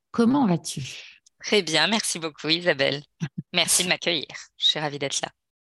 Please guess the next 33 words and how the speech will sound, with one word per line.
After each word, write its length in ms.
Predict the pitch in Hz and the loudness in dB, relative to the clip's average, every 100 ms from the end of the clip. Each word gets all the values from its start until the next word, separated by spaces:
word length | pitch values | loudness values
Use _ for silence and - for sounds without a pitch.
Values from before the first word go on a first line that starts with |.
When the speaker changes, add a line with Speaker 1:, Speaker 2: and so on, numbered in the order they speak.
| _ _ - | _ _ 0
Speaker 1:
Écoute, 280 | 190 - 214 | 2 4 2
c'est 140 | - | 6
un 120 | 185 180 | 6 6
vrai, 440 | 165 214 220 208 | 6 6 6 6
un 180 | 196 196 | 6 6
vrai 180 | 202 233 | 4 4
plaisir. 360 | 220 196 226 | 2 2 4
On 80 | 214 | 4
a 60 | 175 | 4
commencé 400 | 185 180 175 185 | 2 0 0 -2
à 40 | |
échanger 360 | 170 - 180 185 | 0 0 0 0
un 120 | 170 | -2
petit 160 | - | -4
peu 160 | - 180 | -2 0
en, 320 | 170 160 156 | 0 0 -2
en 160 | - 185 - | -2 -2 0
off 340 | 202 214 - - | 0 -2 -8 -2
et, 240 | 170 165 | 0 2
euh, 320 | 156 156 156 | 2 0 -2
et 500 | 82 151 - - 175 | -2 -4 -4 0 2
je 200 | 165 160 | 2 0
sens, 400 | 170 - 254 262 220 | 2 4 4 4 2
je 140 | 180 | 2
sais 320 | 175 - 240 | 2 2 0
que 100 | - | -2
cette 220 | 185 185 | -4 -2
discussion 480 | 165 - 175 - 214 | -2 -4 -4 0 2
va 80 | 180 | 2
être, 260 | - - 185 | -2 -2 -2
euh, 160 | 147 | 0
juste, 340 | 147 180 - 214 | 0 -2 -4 -6
euh, 120 | - | -6